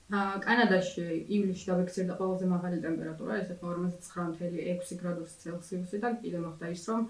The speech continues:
ა, მთლიანი სოფელი დაიწვა ამის შედეგად, ლიტონი. და, ა, დაახლოებით ხუთასამდე ადამიანი დაიღუპა და მამ-, ამას მოყვა კიდევ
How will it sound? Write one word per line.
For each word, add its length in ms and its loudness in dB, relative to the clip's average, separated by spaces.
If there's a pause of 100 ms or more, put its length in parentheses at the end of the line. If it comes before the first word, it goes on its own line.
(400)
ა, 80 2 (120)
მთლიანი 460 2
სოფელი 400 -2
დაიწვა 420 -4
ამის 240 -2
შედეგად, 520 -4
ლიტონი. 500 -2 (640)
და, 80 6 (680)
ა, 40 4 (200)
დაახლოებით 400 2
ხუთასამდე 520 2
ადამიანი 360 0
დაიღუპა 460 -2
და 140 -2
მამ-, 320 0
ამას 280 -6
მოყვა 200 -4
კიდევ 260 0